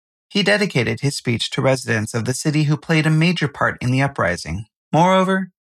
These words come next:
Duda pointed out that the country's major goal was strengthening the army in order to resist any unexpected attacks from Russia. On the same day, the lower house of parliament approved the bill on changes to the electoral law. According to the bill,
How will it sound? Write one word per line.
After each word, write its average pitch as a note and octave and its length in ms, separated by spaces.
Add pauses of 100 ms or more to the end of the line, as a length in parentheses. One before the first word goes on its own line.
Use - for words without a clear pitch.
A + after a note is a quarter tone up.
(140)
Duda F#3+ 320
pointed G3 320
out A#2+ 260
that B2+ 120
the D3+ 80
country's E3+ 420
major D3 300
goal G#2+ 300
was B2 120
strengthening D3+ 600
the E3 120
army C3 480
in D#3 140
order F3 220
to F#3+ 140
resist C#3+ 460
any D3 280
unexpected A2+ 680
attacks G#2+ 420
from B2 220
Russia. G#2+ 460 (560)
On F#3 160
the A3 80
same D3+ 260
day, G#2+ 320 (120)
the C3+ 100
lower E3 300
house D3 260
of - 80
parliament A2+ 440
approved F3 440
the C#3+ 40
bill G#2 280
on A2+ 180
changes D#3+ 480
to - 140
the B2 160
electoral C3 600
law. G#2+ 360 (260)
According G3 440
to C3 100
the A2+ 100
bill, E2+ 380